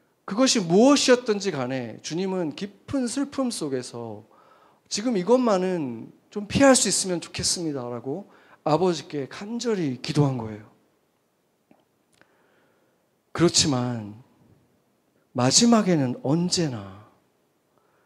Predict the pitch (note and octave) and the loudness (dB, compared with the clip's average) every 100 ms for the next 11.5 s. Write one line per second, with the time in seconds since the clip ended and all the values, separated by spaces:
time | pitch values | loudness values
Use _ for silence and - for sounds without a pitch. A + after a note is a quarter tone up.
0 | _ _ _ _ _ _ _ _ - B2 | _ _ _ _ _ _ _ _ -6 0
1 | B2+ C#3+ D3 C#3+ G3+ F#3+ - C3+ A#2+ B2 | 2 0 -2 -6 -8 -10 -8 -8 -8 -10
2 | C#3 - - B2+ A#2+ - A#2+ - G#2+ - | -12 -16 -12 -10 -10 -12 -12 -12 -14 -20
3 | _ _ _ _ - A2 A2 A2 - G3 | _ _ _ _ -18 -18 -16 -14 -10 -6
4 | G3+ F#3+ C#3+ G#2+ - _ _ _ _ _ | -4 -4 -6 -14 -20 _ _ _ _ _
5 | _ - D3+ C#3+ - C3 C3 B2 A2+ A#2 | _ -10 -8 -8 -10 -6 -6 -6 -6 -6
6 | C3+ C3+ A#2+ A2 A2 - B2 - B2 B2 | -4 -4 -6 -6 -6 -6 -6 -12 -16 -20
7 | _ _ _ _ _ _ _ _ _ _ | _ _ _ _ _ _ _ _ _ _
8 | _ _ _ _ _ _ _ _ _ _ | _ _ _ _ _ _ _ _ _ _
9 | _ _ _ _ _ _ _ _ _ _ | _ _ _ _ _ _ _ _ _ _
10 | _ _ _ - F3 B3 A#3+ G3+ B2 A2+ | _ _ _ -4 4 8 10 8 4 2
11 | G#2+ G#2 G2+ G#2+ | -4 -6 -8 -12